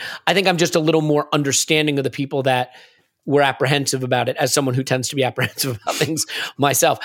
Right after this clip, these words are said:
Um, Tim, the, the interesting thing, though, with selection is just it makes you realize how little football there is and how hard it's gonna be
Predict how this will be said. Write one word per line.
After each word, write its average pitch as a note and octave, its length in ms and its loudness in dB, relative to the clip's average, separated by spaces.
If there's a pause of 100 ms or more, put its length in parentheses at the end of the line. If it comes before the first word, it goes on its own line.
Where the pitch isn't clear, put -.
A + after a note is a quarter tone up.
(260)
Um, E3+ 240 2 (400)
Tim, D#4 220 0
the, A#3+ 200 0
the B3+ 220 -2
interesting F4+ 380 0
thing, A#3 200 2
though, F3+ 120 4
with D3+ 240 2
selection D#3 480 2
is C3+ 100 0
just E3+ 240 -2
it G3+ 60 4
makes A3+ 340 2
you F#3+ 80 0
realize F3 320 4
how D3 140 2
little C#3 180 2
football F3 320 2
there C3+ 160 2
is C3 340 -2
and F#3 160 2
how F3 220 2
hard E3+ 160 4
it's F3 140 -4
gonna E3+ 160 2
be D#3 320 2